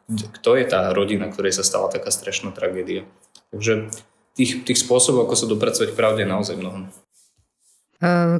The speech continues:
Speaker 2: každý si pravdepodobne, keď číta tie informácie, myslí, že jemu sa nemôže, nemôže stať, že by, e,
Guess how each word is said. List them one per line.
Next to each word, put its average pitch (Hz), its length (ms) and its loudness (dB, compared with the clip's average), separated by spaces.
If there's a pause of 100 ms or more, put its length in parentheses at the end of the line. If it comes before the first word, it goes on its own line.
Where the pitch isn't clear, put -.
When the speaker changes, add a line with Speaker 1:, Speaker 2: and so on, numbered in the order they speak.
Speaker 2:
každý 202 320 4
si 190 80 4
pravdepodobne, 160 880 4
keď 151 180 0
číta 156 300 2
tie 151 160 2
informácie, 151 640 4
myslí, 147 320 4
že 147 180 2 (140)
jemu 151 240 4
sa 151 160 2
nemôže, 147 400 4
nemôže 156 400 6
stať, 147 400 2
že 139 240 2
by, 139 240 2
e, - 40 -8